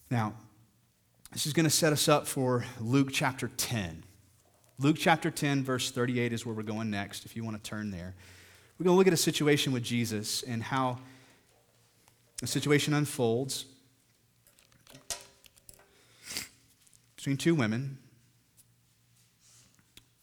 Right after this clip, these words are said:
revealing both the bent and broken desires,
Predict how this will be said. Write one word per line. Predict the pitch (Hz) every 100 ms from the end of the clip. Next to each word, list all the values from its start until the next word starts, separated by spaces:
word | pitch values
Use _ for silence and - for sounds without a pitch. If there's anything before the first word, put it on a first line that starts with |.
| _ -
revealing | 113 123 127 123
both | 113 127 131 -
the | 120
bent | 110 131 131
and | 127
broken | 120 123 123 120
desires, | 120 117 110 107 107 104 -